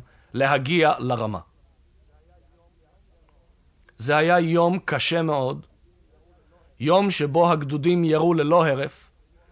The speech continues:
סייעו ללא הרף, נקראו ממטרה למטרה, הגיבו ביעילות, ללא הפסקה, במסירות יוצאת מן הכלל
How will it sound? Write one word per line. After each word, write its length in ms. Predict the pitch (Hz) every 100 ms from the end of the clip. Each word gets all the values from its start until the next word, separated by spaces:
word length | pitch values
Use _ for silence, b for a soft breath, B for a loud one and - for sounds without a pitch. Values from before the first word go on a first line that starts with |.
| _
סייעו 540 | - - 175 175 202 196
ללא 340 | 180 165 156
הרף, 400 | 143 139 143 - _ _ _ 151
נקראו 440 | 175 180 185 226
ממטרה 560 | 220 208 190 190 175 202
למטרה, 580 | 202 180 170 139 131 160 _ _ _ _ _ _ _ -
הגיבו 540 | 165 147 196 240 240
ביעילות, 1120 | 190 196 190 180 170 170 180 208 214 - - _ _ _ _ _ _ _ _ -
ללא 480 | 139 160 175 233 240
הפסקה, 600 | 208 - 190 185 175 170
במסירות 640 | 156 190 190 180 190 226
יוצאת 380 | 180 - 202 208
מן 140 | 190 185
הכלל 460 | 175 170 170 202